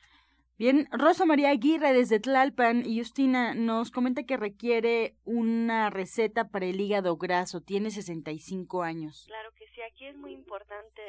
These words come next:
Speaker 2: la alimentación. Yo le recomiendo que empiece a, a comer ensaladitas que lleven, eh, el betabel en especial, lo puede rallar o puede hacer también jugos con el betabel. El betabel ayuda bastante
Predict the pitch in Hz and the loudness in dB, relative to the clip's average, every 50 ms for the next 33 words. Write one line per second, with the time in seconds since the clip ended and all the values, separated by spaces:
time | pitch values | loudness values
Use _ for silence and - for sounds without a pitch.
0 | 185 - - - 180 185 185 185 190 190 196 196 185 180 180 175 170 190 _ - | -16 -18 -18 -20 -16 -14 -14 -14 -14 -16 -18 -20 -20 -20 -18 -20 -20 -20 _ -20
1 | - 208 208 196 208 226 254 294 285 _ _ _ _ _ - 240 247 247 247 240 | -20 -16 -14 -14 -14 -14 -16 -18 -20 _ _ _ _ _ -16 -14 -14 -14 -16 -16
2 | - 233 220 226 233 240 240 247 240 _ 220 208 - - 214 226 - - 220 190 | -16 -18 -16 -16 -18 -18 -18 -20 -18 _ -20 -20 -18 -20 -20 -20 -18 -16 -12 -12
3 | 165 147 127 - - _ _ _ _ _ _ _ - 180 - _ 202 190 202 220 | -10 -10 -12 -14 -18 _ _ _ _ _ _ _ -18 -18 -16 _ -18 -18 -16 -18
4 | 240 240 _ - 214 208 202 _ 226 208 208 196 180 175 202 220 _ - 233 247 | -20 -20 _ -20 -20 -20 -18 _ -16 -14 -14 -14 -16 -16 -18 -20 _ -20 -18 -18
5 | 269 - _ _ _ _ 180 180 180 180 185 185 180 185 185 180 180 170 165 _ | -18 -20 _ _ _ _ -20 -20 -18 -16 -16 -16 -16 -16 -16 -16 -16 -18 _ _
6 | _ _ _ _ _ _ 175 175 165 160 151 147 147 - _ - 175 175 185 180 | _ _ _ _ _ _ -18 -16 -16 -14 -14 -14 -16 -16 _ -18 -18 -18 -16 -16
7 | 196 226 - - 240 226 196 208 220 233 240 233 208 190 190 190 _ _ 202 202 | -18 -16 -16 -16 -16 -14 -14 -14 -14 -14 -14 -16 -18 -18 -20 -20 _ _ -20 -20
8 | - _ 202 185 185 190 190 185 _ 190 190 180 175 175 175 170 165 170 202 220 | -20 _ -12 -12 -12 -12 -14 -18 _ -16 -16 -16 -16 -16 -16 -18 -18 -16 -16 -14
9 | 240 240 240 240 - - - 180 170 170 165 165 156 156 339 _ _ - - _ | -12 -12 -12 -14 -16 -20 -20 -20 -20 -20 -20 -20 -20 -20 _ _ _ -20 -20 _
10 | _ _ _ - 214 220 233 254 - 285 277 277 269 269 262 269 269 285 _ _ | _ _ _ -16 -14 -12 -12 -14 -16 -18 -20 -20 -20 -20 -20 -20 -20 -20 _ _
11 | 302 311 311 302 - - 190 _ _ - 190 196 196 196 190 196 190 - - 190 | -18 -18 -16 -16 -18 -20 -20 _ _ -18 -16 -16 -16 -16 -16 -18 -20 -18 -18 -18
12 | 185 185 208 233 254 - - 240 226 226 226 - 247 233 247 254 254 254 254 247 | -16 -16 -16 -16 -16 -18 -20 -18 -18 -18 -18 -16 -16 -16 -16 -16 -16 -16 -14 -14
13 | 247 247 233 226 - - _ - 220 226 226 226 - 262 294 330 | -14 -14 -14 -16 -18 -20 _ -18 -18 -18 -18 -16 -14 -14 -14 -14